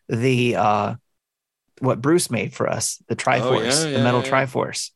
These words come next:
Speaker 1: So
Speaker 2: Which is
Speaker 1: got an
Speaker 2: always freaking awesome, by the way.
Speaker 1: Right.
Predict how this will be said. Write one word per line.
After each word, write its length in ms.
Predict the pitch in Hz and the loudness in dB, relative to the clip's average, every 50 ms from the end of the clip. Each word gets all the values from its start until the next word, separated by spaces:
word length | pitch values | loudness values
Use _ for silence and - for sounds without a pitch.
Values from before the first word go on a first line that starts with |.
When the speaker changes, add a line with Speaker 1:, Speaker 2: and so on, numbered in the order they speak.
| _ _ _ _ _ _ _ _ | _ _ _ _ _ _ _ _
Speaker 1:
So 520 | - - - 135 117 110 107 107 110 104 - _ _ _ _ | -8 -4 0 0 2 2 2 0 -2 -4 -8 _ _ _ _
Speaker 2:
Which 140 | - 104 101 | -16 -8 -2
is 20 | |
Speaker 1:
got 140 | 113 143 147 | 0 0 2
an 60 | 175 | 2
Speaker 2:
always 220 | 170 160 156 147 - | 2 0 0 -2 -4
freaking 600 | - - - - - - - 147 131 - - 104 | -6 -12 -18 -20 -20 -8 -6 -4 -4 -2 -2 -2
awesome, 340 | 101 95 95 95 - - 85 | -2 -2 -2 -2 -4 -6 -6
by 140 | 80 76 71 | -6 -6 -8
the 100 | 73 69 | -8 -10
way. 220 | 69 69 73 80 - _ _ - | -12 -12 -12 -14 -16 _ _ -8
Speaker 1:
Right. 440 | - 123 123 127 127 113 107 - - | -4 0 2 2 2 2 0 -2 -6